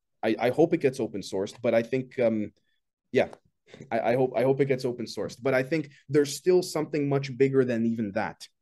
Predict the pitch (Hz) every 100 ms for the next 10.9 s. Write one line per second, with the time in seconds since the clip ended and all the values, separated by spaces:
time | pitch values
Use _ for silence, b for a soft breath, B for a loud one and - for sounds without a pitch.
0 | _ _ - 143 156 151 170 170 - 156
1 | 151 151 139 143 139 139 131 147 147 147
2 | 139 139 131 117 131 127 120 131 135 120
3 | 98 92 87 _ _ _ 123 117 107 -
4 | b 127 127 143 135 117 - 113 101 -
5 | 107 - - 131 139 135 113 120 127 131
6 | 113 107 98 90 b - 127 120 - 131
7 | 147 127 143 135 127 107 123 127 131 139
8 | 123 107 110 123 123 95 92 b 123 135
9 | 131 131 - 131 139 135 127 117 135 147
10 | 156 139 139 127 123 110 143 113